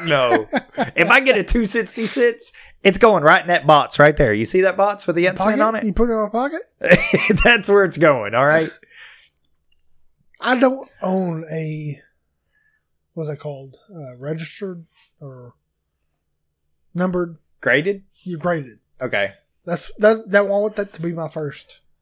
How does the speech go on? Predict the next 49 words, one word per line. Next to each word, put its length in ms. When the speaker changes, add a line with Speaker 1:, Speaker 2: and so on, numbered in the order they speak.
Speaker 1:
You 160
wanted 200
the 80
Gambit 360
to 80
be 80
your 140
first? 420
Speaker 2:
Yeah, 200
but 140
that's 220
cherry. 340
Speaker 1:
Well, 320
you 160
have 160
two 140
hundred 180
dollars. 680
I 60
can 140
get 120
it 100
for 200
you. 140
Speaker 2:
I've 200
seen 240
it 180
for 240
less 380
than 100
that, 260
but 160
not 280
much. 420
Speaker 1:
Not 240
by 140
much. 420
Speaker 2:
Yeah. 240
Speaker 1:
One 180
sixty-six 800
is 120
about 220
the 80
common 320
thing. 240
Trust 300
me. 160
I've 220
looked. 420